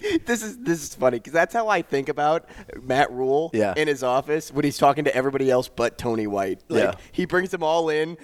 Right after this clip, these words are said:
Speaker 1: for this war room conversation,
Speaker 2: <laughs>
Speaker 1: and he's like, "We need to have a conversation about Tony White."
Speaker 2: <laughs> I, uh, I'm getting a little bit nervous about the U S C rumors.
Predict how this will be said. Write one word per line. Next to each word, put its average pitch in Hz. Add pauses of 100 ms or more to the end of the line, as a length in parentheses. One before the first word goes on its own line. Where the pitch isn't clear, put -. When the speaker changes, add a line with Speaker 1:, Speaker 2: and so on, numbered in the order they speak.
(120)
Speaker 1:
for 165
this 151
war 139
room 156
conversation, 151
Speaker 2:
<laughs> -
Speaker 1:
and 143
he's 139
like, 135 (340)
"We 156
need 165
to 139
have 123
a 101
conversation -
about -
Tony 180
White." - (1200)
Speaker 2:
<laughs> 247 (160)
I, 156 (420)
uh, 131
I'm 135
getting 160
a 151
little 131
bit 202
nervous 127 (600)
about 123
the 127
U 123
S 110
C 95
rumors. -